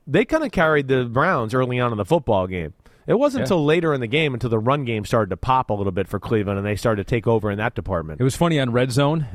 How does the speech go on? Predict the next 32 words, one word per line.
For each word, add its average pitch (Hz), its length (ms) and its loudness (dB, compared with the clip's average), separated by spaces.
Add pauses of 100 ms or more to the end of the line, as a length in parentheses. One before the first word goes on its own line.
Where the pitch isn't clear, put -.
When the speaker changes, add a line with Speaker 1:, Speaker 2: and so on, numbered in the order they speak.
Speaker 2:
It 120 160 0
was 110 120 -2
like 113 140 0
this 131 160 0
game 143 160 2
was 120 100 0
getting 123 220 0
good 123 160 2
at 107 60 -4
the 117 200 0
end 120 240 0
while 110 300 4
Aaron 120 220 0
Rodgers 113 400 0
was 101 100 -8
trying 117 200 -2
to 110 60 -2
come 113 200 -2
back 110 340 0
against 113 380 -4
Washington. 127 720 0 (200)
Um, 107 360 0
this 139 120 2
game 151 140 0
was 113 140 -2
later 120 300 2
than 123 160 0
that 117 260 -4
game 123 440 -2
in 131 160 0
Washington. 135 540 0
Speaker 1:
Right. 98 240 -2